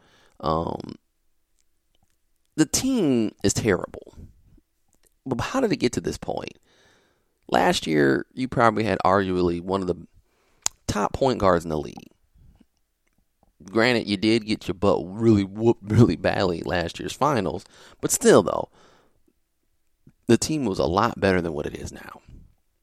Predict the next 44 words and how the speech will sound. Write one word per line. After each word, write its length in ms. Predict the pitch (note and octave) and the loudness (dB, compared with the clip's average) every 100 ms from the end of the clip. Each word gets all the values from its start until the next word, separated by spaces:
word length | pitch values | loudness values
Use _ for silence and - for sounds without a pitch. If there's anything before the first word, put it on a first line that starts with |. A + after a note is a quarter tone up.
| _ _ _ _ _ _ _ _ - - | _ _ _ _ _ _ _ _ -12 -2
And 100 | G#2 | 0
I 80 | A#2+ | 0
think 300 | - C3+ A2+ | -2 -6 -4
that 240 | F2+ B1 - - _ _ _ _ F2+ | -4 -4 -10 -20 _ _ _ _ -12
w-, 160 | G2+ | -12
why 480 | - G2+ A2 A#2+ A#2 F#2 - - - - _ - | -8 0 0 2 -2 -4 -20 -20 -20 -20 _ -6
LeBron 500 | F#2+ F2+ F#2+ F2+ F2+ | -2 0 0 0 0
should 100 | - | -4
probably 300 | - D#2 D2+ | -4 -4 -4
leave 480 | C#2+ D#2 F#2+ F#2 F2+ | -8 -10 -10 -10 -8
Cleveland, 380 | - D#2+ C2+ D2+ | -8 -6 -4 -4
I 40 | |
know 120 | F#2+ | -4
some 160 | F#2 E2+ | -6 -8
Clevelanders 460 | - E2 D2+ D#2 - | -8 -8 -6 -10 -12
don't 140 | D2 | -14
wanna 160 | C#2+ C2+ | -14 -10
hear 240 | G2 F#2 | -4 -2
this, 160 | - - | -2 -6
is 60 | |
because 400 | - - A2 G2 - - _ - _ | -12 -2 0 0 -4 -20 _ -20 _
you 80 | - | -6
play 220 | - G3+ | 0 0
for 160 | - B2 | 2 0
an, 100 | G2+ | 0
an 140 | - F#2+ | -2 -4
egomaniac 800 | A2+ G2 F2+ F2+ F2+ D#2 C#2 - | 0 0 0 -2 -8 -8 -10 -8
owner. 480 | D2 D2 C2+ - - _ _ _ _ _ _ - | -6 -6 -10 -14 -18 _ _ _ _ _ _ -4
And 200 | G2+ F#2+ | -2 0
here's 320 | - G3+ G3 | 0 0 0
some 120 | E3 | -2
points 360 | - G#2+ G#2 - | -4 -2 -2 -2
that 100 | E2 | -4
I 80 | E2 | -4
wanted 260 | C#2 C#2 | -6 -10
to 80 | - | -12
bring 160 | - C2 | -12 -10
up. 100 | G2+ | -2
Here's 180 | C#3+ E3+ | 0 0
the 80 | - | -2
tweet. 500 | - - F#2 - _ _ _ - - _ - | -6 -10 -14 -16 _ _ _ -20 -20 _ -4
Dan 260 | F2+ F#2+ | -2 0
Gilbert 360 | F#2 F2+ F#2 - | 2 0 0 -2
put 300 | E2+ D#2+ | 0 0